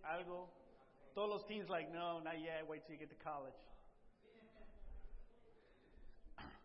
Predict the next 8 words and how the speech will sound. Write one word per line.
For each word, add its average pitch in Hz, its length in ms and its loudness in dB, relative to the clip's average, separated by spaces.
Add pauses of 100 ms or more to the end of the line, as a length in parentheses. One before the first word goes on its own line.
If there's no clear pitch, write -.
(1200)
Sabes, 262 220 10
es 269 160 10
un 302 140 8
poco 285 240 6
raro 240 460 8
tomarte 226 460 2
un 247 100 0
café 220 680 2